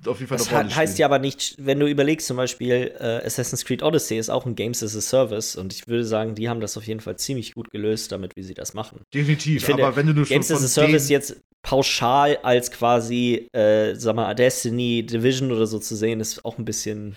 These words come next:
Speaker 1: Zu weit gegriffen, aber
Speaker 2: Ja.
Speaker 1: von dem Studio und von dem Publisher, der so viel verkackt hat die letzten Jahre, gerade in, in Bezug auf BioWare,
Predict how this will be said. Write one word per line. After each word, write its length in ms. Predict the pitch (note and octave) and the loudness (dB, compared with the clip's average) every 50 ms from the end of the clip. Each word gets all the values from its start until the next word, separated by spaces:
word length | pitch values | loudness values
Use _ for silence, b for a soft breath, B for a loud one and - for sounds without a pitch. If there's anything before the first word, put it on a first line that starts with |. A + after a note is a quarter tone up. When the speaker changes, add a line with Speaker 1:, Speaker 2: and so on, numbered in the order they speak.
| - _ - | -16 _ -4
Speaker 1:
Zu 160 | - E3+ E3 | 0 2 4
weit 180 | F#3+ G#3+ G#3+ - | 4 2 0 -4
gegriffen, 460 | A3 - G#3+ A#3+ A3 - B3 B3+ - _ - | -8 -4 -2 -2 -2 -2 -6 -14 -14 _ -4
aber 260 | - D#3 E3+ E3+ E3 | 0 2 2 4 2
Speaker 2:
Ja. 80 | - F#2+ | 2 0
Speaker 1:
von 180 | G2+ F3+ E3 D#3 | 0 0 0 2
dem 220 | E3 F3+ G#3+ A3 | 2 0 0 0
Studio 520 | - - - G3 G3+ G#3+ G3 D#3 D3+ D#3+ | -4 -8 -6 -6 -4 -4 -2 0 0 0
und 120 | C#3+ C3+ C#3+ | 0 -2 -6
von 240 | - - C#3+ C#3 B2 | -8 -8 -8 -6 -4
dem 260 | D3 D#3 D#3+ D3+ D3 | -4 -4 -4 -4 -6
Publisher, 640 | - D3+ D#3+ D#3+ - B2+ - - A2 G#2 G#2 G#2 b b b b b b b b _ _ _ - | -6 -8 -8 -8 -8 -10 -8 -6 -6 -8 -8 -10 b b b b b b b b _ _ _ -2
der 180 | B2 B2+ B2 | 0 2 2
so 200 | A#2 G#2+ C3 D#3+ | 0 0 -2 -2
viel 120 | E3+ E3+ E3 | -2 -4 -8
verkackt 400 | - - D3 - D3+ D3 - - | -8 -8 -10 -8 -8 -8 -8 -8
hat 140 | B2 - - | -12 -12 -10
die 60 | G#2 | -10
letzten 260 | G#2 G2+ - - G#2 | -12 -12 -12 -10 -10
Jahre, 160 | G#2 G2+ G#2+ | -8 -8 -8
gerade 300 | G2 G#2+ A#2 C#3 D3 D3 | -6 -2 -2 0 0 0
in, 340 | - - C#3 C3+ - - _ _ _ _ _ _ | -4 -4 -6 -8 -10 -12 _ _ _ _ _ _
in 160 | - - F3 | -4 -2 0
Bezug 280 | E3+ D3+ D#3+ - E3 - | 0 -2 -2 -6 -10 -8
auf 100 | - A#2+ - | -8 -8 -6
BioWare, 460 | C3 B2 A#2 G#2 G2+ G2 G2 A2 G#2+ | -6 -6 -4 -6 -6 -6 -8 -8 -12